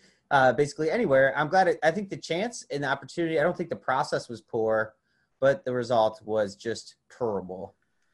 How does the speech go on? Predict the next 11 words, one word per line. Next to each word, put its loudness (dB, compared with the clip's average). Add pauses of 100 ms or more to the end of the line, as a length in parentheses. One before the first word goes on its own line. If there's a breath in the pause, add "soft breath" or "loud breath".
(140)
And, -4
uh, -2
I 2
just -10
don't 2
see -8
him -2
emerging -2
there 0
this -10
year. -2